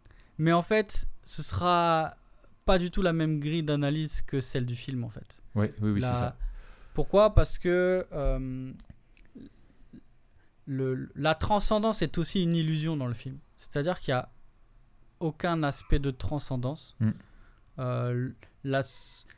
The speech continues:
Speaker 1: la seule transcendance qui y est, c'est une illusion de transcendance.
Speaker 2: C'est, oui, c'est une symbolique, quoi. Une transcendance
Speaker 1: C'est ça.
Speaker 2: symbolique, euh,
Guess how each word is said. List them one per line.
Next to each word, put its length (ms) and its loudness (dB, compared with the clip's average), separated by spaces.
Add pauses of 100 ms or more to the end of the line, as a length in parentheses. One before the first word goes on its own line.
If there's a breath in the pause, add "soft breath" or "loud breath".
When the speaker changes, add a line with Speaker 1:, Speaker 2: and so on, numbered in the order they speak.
Speaker 1:
la 120 0
seule 200 2
transcendance 580 0
qui 680 -6
y 100 4
est, 160 6
c'est 320 -4
une 180 2
illusion 460 0
de 100 -2
transcendance. 760 -6
Speaker 2:
C'est, 220 -2
oui, 200 8
c'est 140 2
une 100 8
symbolique, 720 6
quoi. 200 -8 (100)
Une 100 0
transcendance 440 2
Speaker 1:
C'est 60 -4
ça. 120 6
Speaker 2:
symbolique, 400 4
euh, 220 6